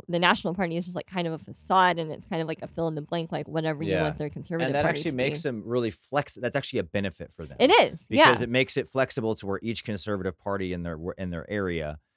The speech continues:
Speaker 2: can kinda shape their own message unique to, to the needs of, of wherever they're at.
Speaker 1: Yeah.
Speaker 2: And, like, and that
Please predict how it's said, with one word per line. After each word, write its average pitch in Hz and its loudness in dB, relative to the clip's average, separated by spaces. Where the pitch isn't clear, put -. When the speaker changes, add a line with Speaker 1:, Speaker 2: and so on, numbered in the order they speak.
Speaker 2:
can 101 -4
kinda 95 -2
shape - -2
their 87 0
own 90 2
message 85 -2
unique 82 -4
to, 82 -6
to 73 -10
the 76 -8
needs 76 -8
of, 71 -10
of 73 -10
wherever 73 -6
they're 67 -12
at. 78 -4
Speaker 1:
Yeah. 170 0
Speaker 2:
And, 202 0
like, 196 2
and 101 2
that 123 6